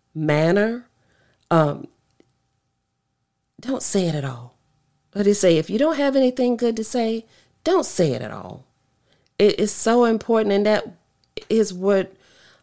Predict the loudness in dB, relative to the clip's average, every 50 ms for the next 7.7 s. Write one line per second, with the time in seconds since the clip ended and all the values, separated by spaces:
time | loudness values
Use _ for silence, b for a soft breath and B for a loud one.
0 | b b _ 2 4 4 4 4 2 0 -2 -6 -12 _ -16 -6 2 2 4 4
1 | 4 0 -2 -2 -4 -6 -8 -6 -2 -2 0 0 0 0 0 0 2 2 2 0
2 | -2 -4 -8 -4 -2 -2 -2 -2 -4 -6 -8 -12 -12 -12 -8 -4 -2 0 0 2
3 | 2 2 0 0 -2 -4 -10 -14 -10 -6 -4 -2 -2 -2 -2 -2 -2 -4 -4 -6
4 | -10 -14 -14 -16 -18 B B B B B B B B 2 2 2 2 -2 -8 -6
5 | -6 -8 -6 -6 -6 -6 -6 -6 -6 -6 -4 -4 -4 -2 -2 -2 -2 0 -2 -4
6 | -4 -6 -2 0 2 2 2 2 0 0 0 -2 -4 -6 -12 _ _ _ _ _
7 | _ _ _ _ _ _ -2 2 4 4 4 4 0 -6